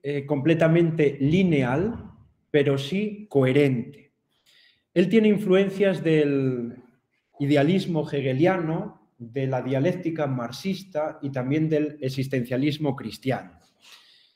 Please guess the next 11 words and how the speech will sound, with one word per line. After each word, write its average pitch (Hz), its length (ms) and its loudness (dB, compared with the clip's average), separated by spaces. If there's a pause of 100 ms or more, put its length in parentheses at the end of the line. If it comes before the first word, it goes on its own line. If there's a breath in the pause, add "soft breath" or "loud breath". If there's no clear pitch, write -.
(280)
Y 160 640 6
Freire 208 400 6
denuncia 190 500 0
una 196 580 -4 (280)
educación 156 1000 0
doméstica 139 880 -2 (540)
en 151 160 0
la 151 240 0
que 147 500 -2
hasta 143 220 -4
entonces 190 920 -2